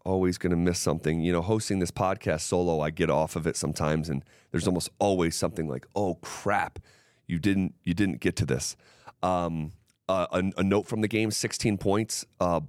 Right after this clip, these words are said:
uh, sixteen point lead and blown. That's the second largest lead blown this year, only second to an eighteen point lead, uh, against the Orlando Magic, which was a brutal loss as well. Both of those games, uh, came at home.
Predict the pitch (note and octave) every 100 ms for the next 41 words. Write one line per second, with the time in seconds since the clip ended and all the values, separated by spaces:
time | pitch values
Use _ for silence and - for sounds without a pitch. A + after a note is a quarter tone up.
0 | - E2+ D#2+ - A2+ - A2 G#2+ F#2+ F#2+
1 | G2 G#2 E2 E2 E2+ F2 G#2 F#2 - F2
2 | G2 - - F2+ F#2+ F2 E2+ G2+ F#2 F2+
3 | F#2 E2+ - F2+ F#2+ F#2 G2 F#2 - E2+
4 | E2 F#2 E2+ F2+ - G#2 G2 G2+ G2 G#2
5 | G#2+ G#2 - - _ - D#2+ F#2 F#2 -
6 | F#2 F2+ F#2+ E2 E2 F2+ G#2 F#2+ F2+ F2
7 | D#2+ D2 F2 F#2+ A2+ G#2 F2+ F2 F2+ -
8 | E2+ F#2 F#2 G2 - A2+ G#2+ G2+ E2+ -
9 | F2+ E2 - - - - - F2 - G2
10 | F#2 E2+ F2+ D#2+